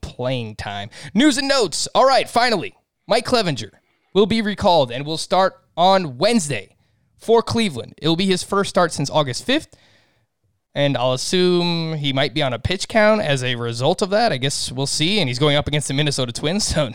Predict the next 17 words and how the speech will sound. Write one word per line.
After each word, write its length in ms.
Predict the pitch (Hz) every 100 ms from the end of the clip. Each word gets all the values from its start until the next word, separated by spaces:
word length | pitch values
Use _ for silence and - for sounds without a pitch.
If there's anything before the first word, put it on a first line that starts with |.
| -
not 120 | 147
really 180 | 151 156
the 80 | 131
greatest 340 | 135 135 -
matchup. 440 | 120 143 202 208 - - _ _ _ _ _ _ _ -
The 60 |
people 240 | 165 277 220
are 60 |
asking 320 | 165 160 -
again, 340 | 123 139 135 107 _ _ _ _ _ _ _ _ _ _ _ - _ _
what 100 | 202
do 60 |
we 80 | 294
do 120 | 247
with 140 | 220 143
Zach 340 | 131 151 -
Plesac? 600 | - - 160 180 - -